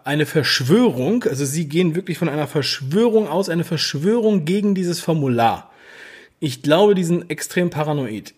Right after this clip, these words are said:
Ich denke, viel naheliegender ist, dass die Menschen dieser Stadt tatsächlich sehr genau hinschauen,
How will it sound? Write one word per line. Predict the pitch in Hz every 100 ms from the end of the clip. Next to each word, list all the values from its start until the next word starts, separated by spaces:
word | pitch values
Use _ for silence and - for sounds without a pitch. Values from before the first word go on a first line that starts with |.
| _ _
Ich | 160 151
denke, | - 175 185 190
viel | 190 208
naheliegender | 196 170 196 190 185 170
ist, | 143 170 - - - _
dass | 147 165 -
die | 185
Menschen | 151 147 170 - 147
dieser | 160 160 156
Stadt | - 147 147 -
tatsächlich | 151 139 151 131 156 135 - -
sehr | 131 160
genau | 160 151 143
hinschauen, | 127 135 127 107 80